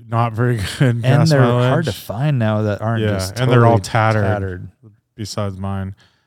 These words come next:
Speaker 1: I would say a T L the same generation. I think those are really good looking cars, um, with that dent, that, that nice li-,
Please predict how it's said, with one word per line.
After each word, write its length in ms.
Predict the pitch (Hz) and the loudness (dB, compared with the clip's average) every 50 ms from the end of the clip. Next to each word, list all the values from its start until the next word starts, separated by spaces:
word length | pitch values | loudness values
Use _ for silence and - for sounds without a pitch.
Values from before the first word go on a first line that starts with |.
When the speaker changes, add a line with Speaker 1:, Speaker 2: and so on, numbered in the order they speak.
| _ _ _ | _ _ _
Speaker 1:
I 80 | 123 127 | -2 -2
would 120 | 127 123 | 0 2
say 120 | - 143 127 | 4 2 2
a 40 | 113 | 2
T 380 | - - - - 127 117 117 | 0 -6 -6 -4 -2 0 2
L 280 | 117 127 131 127 120 110 | 4 4 4 4 4 2
the 60 | 101 | 0
same 240 | 95 - 113 110 104 | -2 -4 -4 -4 -4
generation. 560 | 101 104 104 104 104 101 104 107 104 - 120 110 | -4 -4 -4 -4 -4 -4 -4 -4 -4 -4 -6 -4
I 40 | 104 | -4
think 100 | 107 107 113 | -4 -6 -6
those 160 | 107 104 107 | -6 -4 -4
are 60 | 104 | -4
really 240 | 101 101 104 104 98 | -2 -2 -2 -2 -2
good 140 | 104 104 101 | -4 -4 -4
looking 220 | 104 98 104 110 92 | -4 -6 -6 -8 -6
cars, 360 | 98 107 107 113 127 - - _ _ _ _ _ _ _ _ _ _ _ _ _ - | -4 -4 -4 -4 -6 -8 -12 _ _ _ _ _ _ _ _ _ _ _ _ _ -4
um, 380 | 117 104 98 92 87 87 95 107 | -2 -2 -2 -2 -4 -6 -8 -8
with 120 | 113 104 | -6 -6
that 380 | 104 98 98 - - 131 - - | -6 -6 -8 -8 -14 -16 -8 -6
dent, 260 | 107 107 110 127 - _ _ _ _ - | -4 -4 -4 -4 -8 _ _ _ _ -12
that, 220 | 113 101 107 - _ _ _ _ - | -10 -10 -10 -12 _ _ _ _ -18
that 160 | 107 104 123 | -16 -14 -12
nice 420 | 113 107 107 110 107 - - - - - | -8 -6 -6 -6 -6 -6 -10 -10 -10 -8
li-, 260 | 120 117 110 113 | -6 -4 -4 -4